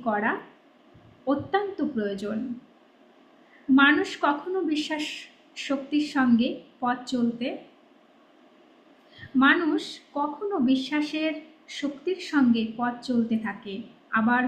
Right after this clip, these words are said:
কখনো সংশয়ের কাছে পরাজয় স্বীকার করে। কিন্তু যতক্ষণ পর্যন্ত না সে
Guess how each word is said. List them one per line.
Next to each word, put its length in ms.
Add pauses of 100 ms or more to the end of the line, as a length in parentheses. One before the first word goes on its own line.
কখনো 520 (460)
সংশয়ের 760
কাছে 400 (320)
পরাজয় 540
স্বীকার 380
করে। 380 (600)
কিন্তু 480 (360)
যতক্ষণ 680
পর্যন্ত 520
না 380
সে 420